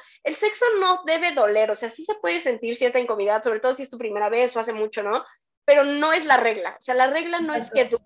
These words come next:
Speaker 1: y creo que tenemos muy normalizado el dolor. Entonces, bueno, ese nada más es como un pequeño paréntesis,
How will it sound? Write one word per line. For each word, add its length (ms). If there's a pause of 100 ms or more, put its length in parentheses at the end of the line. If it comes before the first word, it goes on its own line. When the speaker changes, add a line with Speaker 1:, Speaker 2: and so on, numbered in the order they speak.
(580)
Speaker 1:
y 40
creo 180
que 100
tenemos 360
muy 220
normalizado 600
el 140
dolor. 500
Entonces, 340
bueno, 200
ese 160
nada 120
más 80
es 120
como 200
un 140
pequeño 340
paréntesis, 520